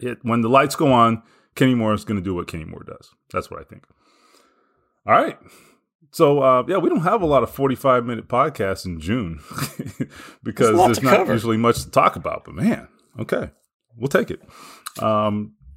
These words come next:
Speaker 1: all right. Well, that's, uh, we'll see. Uh, we'll, we'll be back because we got, we got minicamp next week, so I think we get three days, right, of viewing.
Speaker 2: Yeah, we'll wrap up minicamp next week after, um,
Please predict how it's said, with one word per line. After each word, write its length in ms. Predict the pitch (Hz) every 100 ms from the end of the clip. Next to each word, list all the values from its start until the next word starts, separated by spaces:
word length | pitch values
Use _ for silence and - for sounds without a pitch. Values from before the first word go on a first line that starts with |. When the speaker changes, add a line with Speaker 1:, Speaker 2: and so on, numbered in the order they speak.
| _ -
Speaker 1:
all 80 | -
right. 140 | - -
Well, 120 | 131 143
that's, 260 | 165 -
uh, 180 | 170 156
we'll 140 | 135 156
see. 120 | 202
Uh, 220 | 147 143 135
we'll, 240 | 160 170
we'll 140 | - 156
be 100 | 180
back 260 | 156 92 113
because 240 | 120 110
we 100 | 117
got, 320 | 127 123 - _ _ 113
we 60 |
got 100 | 131
minicamp 440 | 95 135 135 117 98
next 200 | 113 110
week, 120 | 98
so 140 | -
I 80 | 104
think 260 | - 117 -
we 80 | 113
get 240 | 113 -
three 180 | 113 120
days, 380 | 110 131 156 -
right, 200 | 131 -
of 160 | 107 98
viewing. 200 | 113 131
Speaker 2:
Yeah, 200 | 123 110
we'll 200 | 98 117
wrap 240 | 117 110
up 120 | 120 110
minicamp 460 | 110 104 - 107
next 260 | 101 107 -
week 140 | 110
after, 480 | 104 98 98 95 90
um, 300 | 87 80